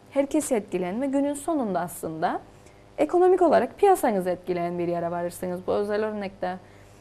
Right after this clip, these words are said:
bir, iki, üç işveren, e, tahsil edemediği zaman alacağını kendisi ekonomik sıkıntıya girecektir ve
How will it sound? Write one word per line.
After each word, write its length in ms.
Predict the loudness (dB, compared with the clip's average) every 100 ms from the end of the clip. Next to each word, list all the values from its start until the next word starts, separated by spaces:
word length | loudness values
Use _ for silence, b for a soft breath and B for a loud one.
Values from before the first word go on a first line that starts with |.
| B 0
bir, 200 | 6 6
iki, 300 | 4 0 -2
üç 180 | -2 -2
işveren, 480 | -4 -2 0 0 -2 -6 B B B 2
e, 680 | 4 6 6 4 2 0 2
tahsil 320 | 2 2 2
edemediği 500 | 2 2 2 2 0
zaman 260 | 0 -2
alacağını 640 | -2 -2 -2 -2 -4 -4 -6 -10 -20 -4
kendisi 440 | 4 6 6 4 2
ekonomik 440 | 2 -2 -2 -4
sıkıntıya 500 | -10 -10 -8 -4 -4
girecektir 540 | -4 -4 -6 -6 -4
ve 160 | 0 0